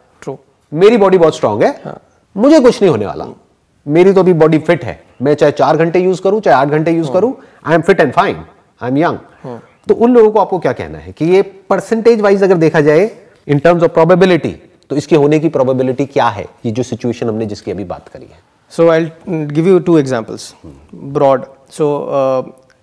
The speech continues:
Speaker 1: nothing to do with आपका six pack abs है, nothing to do with कि आपका, आप कितने स्ट्रॉन्ग हो
Speaker 2: तो
Speaker 1: बॉडी
Speaker 2: बाहर से
Speaker 1: वाइज।
Speaker 2: देखने में कितने
Speaker 1: राइट।
Speaker 2: स्ट्रॉन्ग लगते हो, राइट।
Speaker 1: आपका जो हेड है, which is one seventh of your body weight,
Speaker 2: हम्म।
Speaker 1: ठीक है,
Speaker 2: हम्म।
Speaker 1: रफली,
Speaker 2: हम्म।
Speaker 1: ठीक है।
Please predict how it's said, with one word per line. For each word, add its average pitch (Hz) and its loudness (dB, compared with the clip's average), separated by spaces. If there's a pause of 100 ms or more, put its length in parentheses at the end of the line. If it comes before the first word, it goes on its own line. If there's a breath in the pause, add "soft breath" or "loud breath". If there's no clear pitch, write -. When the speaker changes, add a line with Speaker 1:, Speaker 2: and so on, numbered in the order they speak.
(200)
Speaker 1:
nothing 190 0
to 180 -2
do 175 0
with 170 -2
आपका 156 -2
six 156 -6
pack 151 -2
abs 151 -4
है, 165 -4
nothing 156 -6
to 143 -8
do 143 -2
with - -4
कि 147 -4
आपका, 151 -4
आप 147 -10
कितने 170 -4
स्ट्रॉन्ग 143 -6
हो 147 -2
Speaker 2:
तो 135 -12
Speaker 1:
बॉडी 123 0
Speaker 2:
बाहर 147 4
से 208 -4
Speaker 1:
वाइज। 180 2
Speaker 2:
देखने 160 2
में 170 2
कितने 165 -2
Speaker 1:
राइट। 127 0
Speaker 2:
स्ट्रॉन्ग 143 0
लगते 127 -2
हो, 82 -6 (320)
राइट। 135 -16 (140)
Speaker 1:
आपका 156 0
जो 196 0
हेड 160 0
है, 180 4
which 160 0
is 180 -2
one 151 0
seventh 165 -2
of 160 -2
your 156 -2
body 127 -2
weight, 123 -4 (260)
Speaker 2:
हम्म। 87 -14 (180)
Speaker 1:
ठीक 135 -10
है, 143 -6
Speaker 2:
हम्म। 156 -16
Speaker 1:
रफली, 139 -6
Speaker 2:
हम्म। - -18
Speaker 1:
ठीक 135 -8
है। 147 -12